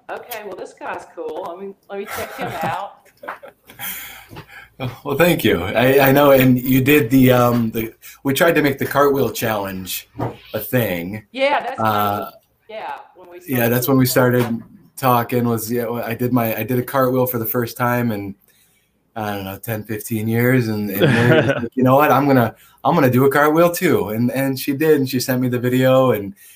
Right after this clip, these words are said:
Speaker 2: and, uh, it was really cool, um,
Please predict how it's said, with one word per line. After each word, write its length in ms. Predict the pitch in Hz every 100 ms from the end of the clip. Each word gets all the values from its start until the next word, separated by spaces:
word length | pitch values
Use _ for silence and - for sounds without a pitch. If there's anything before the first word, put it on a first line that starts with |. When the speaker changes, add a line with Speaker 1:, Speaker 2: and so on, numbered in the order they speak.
| _
Speaker 2:
and, 360 | 98 104 104 101
uh, 200 | 104 104
it 60 | 120
was 160 | 127
really 180 | 127 127
cool, 480 | 123 135 131 127 127 _ _ _
um, 580 | 98 101 98 95 92 92